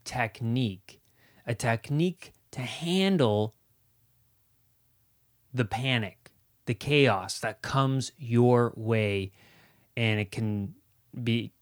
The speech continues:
it could come out of the blue, or you can expect it to come,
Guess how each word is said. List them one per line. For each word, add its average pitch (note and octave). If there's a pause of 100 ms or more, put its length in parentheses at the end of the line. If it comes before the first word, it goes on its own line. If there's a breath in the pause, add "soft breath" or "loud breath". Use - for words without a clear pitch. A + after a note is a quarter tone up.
it A#2
could A#2
come A2+
out G#2
of F#2+
the G2
blue, E3+
or B2
you A#2+
can A#2
expect -
it G2+
to A2
come, F#2